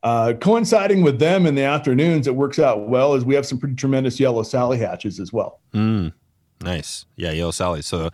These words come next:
Speaker 2: and do you guys get much of a, uh, is there, like, a stonefly action, all that?
Speaker 1: There are a few Goldens that come out on the Beaverhead. Like most tailwaters, they're not big, uh, you know, not big, you know, we don't have salmon flies there, but we do have a, li-, a golden hatch that occurs,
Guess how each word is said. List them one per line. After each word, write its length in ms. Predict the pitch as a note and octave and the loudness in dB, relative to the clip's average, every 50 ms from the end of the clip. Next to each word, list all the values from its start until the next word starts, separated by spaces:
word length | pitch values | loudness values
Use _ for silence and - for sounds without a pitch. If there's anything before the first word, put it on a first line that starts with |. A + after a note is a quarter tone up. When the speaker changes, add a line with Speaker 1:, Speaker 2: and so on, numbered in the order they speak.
| - - - - - | -10 -18 -20 -10 -6
Speaker 2:
and 140 | B2 A#2+ B2 | -4 -2 -2
do 40 | |
you 60 | C#3 C#3+ | 0 0
guys 220 | E3 D#3+ C#3+ C3 | -2 -4 -4 -4
get 120 | D3+ D3+ | -6 -6
much 220 | A2+ C#3 C#3 - - | -4 -6 -6 -4 -6
of 140 | C#3+ B2 C3 | -4 -2 -2
a, 180 | B2+ A#2+ A#2+ | -2 0 0
uh, 80 | A#2+ A2+ | 0 -2
is 120 | A2+ A2 | -2 -2
there, 100 | A#2 A#2 | -2 -2
like, 240 | A2+ G#2+ G#2 G2+ - | -2 -2 -2 -4 -6
a 180 | D2+ F#2 G2 F#2 | -6 -6 -6 -6
stonefly 560 | - - - - B2 A#2 A#2+ - C#3 B2+ B2+ | -8 -10 -6 -4 -2 -2 -2 -2 -4 -4 -2
action, 320 | C3 C3+ - - D3 B2+ | -4 -6 -6 -8 -8 -6
all 160 | A#2 A#2 A2+ | -4 -4 -4
that? 220 | A2+ A#2 B2+ E3+ - _ _ _ _ _ _ _ _ _ _ - | -2 -4 -4 -6 -10 _ _ _ _ _ _ _ _ _ _ 0
Speaker 1:
There 180 | A#3+ D4+ D#4 | 2 4 4
are 160 | C#4+ C4 A#3 | 4 4 4
a 40 | F#3+ | 2
few 320 | - - - A3 C4 D#4+ - | 0 2 4 6 6 6 6
Goldens 560 | D#3+ D#3 E3 F3 G#3 B3 C4 A#3+ G3+ E3+ C3+ | 4 4 4 4 4 4 4 4 4 6 4
that 120 | D#3 C#3 B2 | 2 0 2
come 220 | - E3 D#3 D3+ | 2 0 2 2
out 180 | D3+ D3 D3 D3+ | 2 2 2 2
on 140 | D3+ D3 | 2 2
the 80 | C3+ B2+ | 0 0
Beaverhead. 580 | A2+ - C#3 D3+ D#3 E3 D3 C#3 C3+ C3 A#2+ C3 | 2 2 2 4 4 2 2 4 4 4 4 2
Like 180 | C3+ B2+ C3+ | 0 0 2
most 300 | D#3 E3 G3+ A3 A3 - | 2 2 2 0 -2 -2
tailwaters, 640 | - E3+ E3 E3 E3+ D#3+ C#3+ C3 B2+ C3 B2+ B2 G#2+ | -2 2 2 2 4 4 4 4 4 4 2 0 0
they're 140 | B2+ A#2+ A#2+ | 0 0 0
not 440 | B2 C3 C3 C3+ - A2+ G#2 G2 - | 0 0 0 -2 -4 -10 -14 -6 0
big, 420 | C3+ C3 C3 C#3 C3+ C3 B2 B2+ - _ _ _ _ - | 2 2 2 2 2 -2 -4 -6 -8 _ _ _ _ -4
uh, 340 | A#2 A#2 A2+ A2 G#2+ G#2 G2+ A2 | -2 0 2 2 0 0 0 0
you 80 | C3 | 0
know, 160 | B2+ B2 A#2 | 0 0 0
not 240 | B2+ C3+ B2+ A#2 A2+ | 0 0 0 0 2
big, 260 | C#3 C3+ C3+ C3 C3 | 2 2 2 2 0
you 60 | C3+ B2+ | 0 0
know, 80 | B2 | 2
we 80 | B2 C#3+ | 4 4
don't 120 | C#3+ D3 | 4 2
have 120 | C#3+ C3 - | 0 0 0
salmon 320 | - D3 C#3 C#3 C#3+ C#3+ | 0 0 0 2 0 -2
flies 300 | C3+ C#3 B2+ A#2 A#2 G#2+ | 0 2 2 2 2 2
there, 160 | B2 A#2+ B2 | 2 2 2
but 120 | A#2 B2 B2 | 2 2 2
we 100 | C#3+ C#3+ | 2 2
do 160 | F3+ C#4+ E4+ | 2 4 4
have 160 | E4 D4 A#3 | 4 4 4
a, 20 | F3+ | 2
li-, 220 | D3 D3 D3 C3+ | 2 2 0 0
a 40 | C3 | -2
golden 420 | C3 B2 D3+ F3 G3+ G#3 F#3 D3 | 0 2 2 2 4 4 2 0
hatch 340 | B2+ B2+ A2 G#2+ B2 B2 - | 0 0 0 -2 -4 -6 -4
that 120 | C3 B2+ A#2+ | -2 -2 -2
occurs, 520 | A2+ - - C#3 C3+ C3 C3 B2+ C3 - | -2 -2 0 0 2 2 2 0 -2 -6